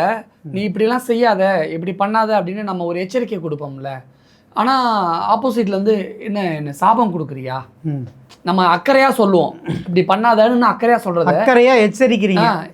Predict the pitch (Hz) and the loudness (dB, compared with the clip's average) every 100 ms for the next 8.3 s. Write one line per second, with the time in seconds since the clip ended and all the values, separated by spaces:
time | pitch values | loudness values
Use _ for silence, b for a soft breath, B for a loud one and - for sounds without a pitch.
0 | - _ 175 170 208 202 208 233 - 226 | -20 _ -4 0 2 2 4 4 4 4
1 | 220 214 226 196 226 180 285 - 262 330 | 4 2 2 0 0 0 -2 2 2 2
2 | 277 226 190 190 180 180 190 185 185 165 | -2 -4 -2 0 0 -2 -4 -4 -4 -6
3 | 131 151 147 143 220 226 254 226 143 131 | -8 -8 -10 -8 -6 -6 -8 -10 -12 -16
4 | 127 120 _ _ 160 185 214 254 233 226 | -18 -20 _ _ -8 -4 0 0 2 2
5 | 220 190 196 226 247 220 214 190 175 175 | 2 0 -2 0 0 2 2 2 0 -2
6 | - 165 - b b _ 170 170 185 175 | -8 -20 -20 b b _ -4 -2 0 -2
7 | 185 269 277 b b - 254 - 247 214 | -4 -6 -10 b b -2 -2 2 0 2
8 | 208 214 | 2 2